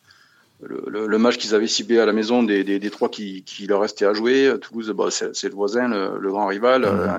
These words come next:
Speaker 1: ils marquent trois essais sur ce match-là, trois essais à zéro.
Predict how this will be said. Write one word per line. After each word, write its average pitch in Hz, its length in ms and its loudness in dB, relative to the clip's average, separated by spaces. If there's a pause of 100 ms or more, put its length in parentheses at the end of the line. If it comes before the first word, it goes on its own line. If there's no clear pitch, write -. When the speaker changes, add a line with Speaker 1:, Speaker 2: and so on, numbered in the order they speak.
Speaker 1:
ils 101 80 -4
marquent 110 240 -2
trois 113 180 -2
essais 110 200 -2
sur 101 140 -8
ce - 120 -10
match-là, 101 320 -2
trois 117 200 -2
essais 101 200 -2
à 95 40 -2
zéro. 117 320 0